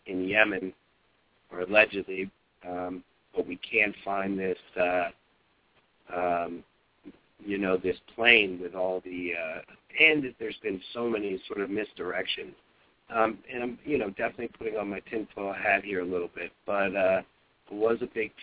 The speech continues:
fan of the Lost television episode. I have to, uh, I have to, you know, admit that. Um, and, uh, um, you know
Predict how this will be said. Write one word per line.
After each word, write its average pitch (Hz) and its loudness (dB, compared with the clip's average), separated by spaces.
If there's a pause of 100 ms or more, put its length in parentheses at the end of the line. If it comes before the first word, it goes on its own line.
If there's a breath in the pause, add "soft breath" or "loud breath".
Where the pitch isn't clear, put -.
(120)
fan 104 0
of 101 -6
the 107 -6
Lost 98 4 (180)
television 95 -4
episode. 90 -6
I 92 -8
have 90 -2 (100)
to, 95 0
uh, 82 -4 (680)
I 98 -12
have - -8 (120)
to, 87 -8 (320)
you 82 -8
know, 95 0
admit 107 4
that. 98 2 (200)
Um, 98 -2 (540)
and, 98 6
uh, 92 6 (960)
um, 90 -2 (420)
you 123 0
know 107 2